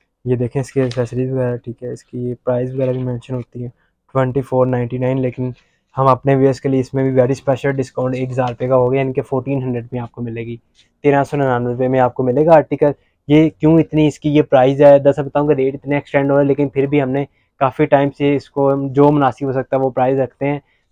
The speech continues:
ताकि आपके लिए भी ईजी हो, हो सके, ठीक है। एक इसमें ये, अ, पिस्ता सा colour आ जाता है, ठीक है, Second इसमें camel सा colour आ जाता है, ठीक है, वो बड़ा प्यारा shade है।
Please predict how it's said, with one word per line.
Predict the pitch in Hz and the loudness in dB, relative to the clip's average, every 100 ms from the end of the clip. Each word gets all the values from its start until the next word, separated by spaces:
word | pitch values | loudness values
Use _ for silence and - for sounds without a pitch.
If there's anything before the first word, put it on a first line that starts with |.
| 139 | 0
ताकि | 135 135 | 2 2
आपके | 131 - | 0 2
लिए | 139 139 | 0 2
भी | 135 | 2
ईजी | 127 | 2
हो, | 127 117 - - | 0 -2 -8 -8
हो | 120 | -8
सके, | 117 - 113 | -8 -10 -6
ठीक | 127 123 | -4 -4
है। | 143 _ _ | -6 _ _
एक | 135 143 | 2 2
इसमें | 143 147 | 0 2
ये, | 143 147 | 6 6
अ, | 143 - 127 - | 6 2 0 0
पिस्ता | - - 151 | -2 0 0
सा | |
colour | 160 147 143 | 2 2 6
आ | 143 | 4
जाता | 131 | 4
है, | 135 | 0
ठीक | 127 127 | -2 -6
है, | 143 - _ _ | -6 -8 _ _
Second | - 131 135 143 | -4 -2 0 -2
इसमें | - 139 | 0 -2
camel | 135 131 127 135 | 0 0 0 0
सा | 139 143 143 | 0 -2 -2
colour | 135 131 | 0 0
आ | 123 | 0
जाता | 120 123 | -2 -6
है, | 120 | -8
ठीक | 113 - | -10 -18
है, | |
वो | - 127 127 | -12 -10 -6
बड़ा | 127 | -6
प्यारा | 120 120 | -6 -8
shade | 120 120 | -8 -12
है। | 117 | -18